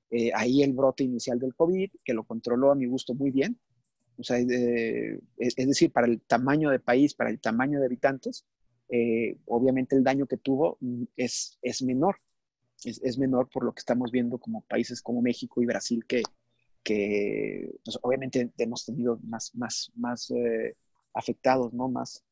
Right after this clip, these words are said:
más cifras que lamentar. Eh, pero, pero yo creo que ahí la ideología sí, sí tiene que salirse completamente, sobre todo del lenguaje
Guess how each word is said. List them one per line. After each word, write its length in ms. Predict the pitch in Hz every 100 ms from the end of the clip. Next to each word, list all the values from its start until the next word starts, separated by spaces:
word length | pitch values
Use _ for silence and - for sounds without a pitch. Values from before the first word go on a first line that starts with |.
| _ _ _ -
más 200 | 131 123
cifras 300 | 139 127 -
que 100 | 131
lamentar. 500 | 131 131 - - - _ _ _ _ _ _ - - -
Eh, 220 | 131 127 - -
pero, 240 | 143 131 -
pero 120 | 135
yo 120 | 131 143
creo 140 | 160
que 80 | 156
ahí 120 | 151
la 100 | 151
ideología 520 | 139 127 120 151 156 -
sí, 380 | - 143 143 - _
sí 240 | - 160
tiene 300 | - 143 147
que 120 | 139
salirse 380 | - 120 123 127
completamente, 760 | - - 117 123 120 117 127 _ _ _ _ _ -
sobre 340 | - 143 143
todo 320 | - 180 196
del 160 | 160 139
lenguaje 640 | 131 131 156 - 196 -